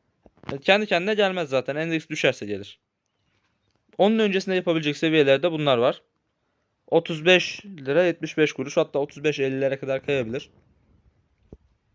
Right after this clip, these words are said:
Şunu aynen otuz beş yetmiş beş. Otuz beş ellilerde kayabilir ancak şimdilik buraya yazalım. Yani buralar güzel alım yeri. Otuz beş, otuz altı T L'ler Ereğli için gayet güzel alım yeri.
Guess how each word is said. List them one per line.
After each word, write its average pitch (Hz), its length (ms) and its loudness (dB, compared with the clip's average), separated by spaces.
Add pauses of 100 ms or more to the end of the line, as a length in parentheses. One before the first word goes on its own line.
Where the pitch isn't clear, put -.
(640)
Şunu 160 360 -12
aynen 170 240 -4
otuz 185 280 -8
beş 175 320 -4 (140)
yetmiş - 380 -10
beş. - 220 -12 (360)
Otuz 190 280 2
beş 202 160 4
ellilerde 160 360 2
kayabilir 156 380 0
ancak 156 300 -2
şimdilik 156 400 -8
buraya 143 200 4
yazalım. 127 320 -2 (400)
Yani 180 220 4
buralar 220 300 6
güzel 196 280 0
alım 170 200 0
yeri. 113 240 -6 (200)
Otuz 170 260 -6
beş, 196 160 0
otuz 170 240 -4
altı 170 200 6
T 190 160 2
L'ler 170 220 2
Ereğli 170 320 2
için 165 200 -6
gayet 170 320 4
güzel 147 240 0
alım 139 200 0
yeri. 135 260 -2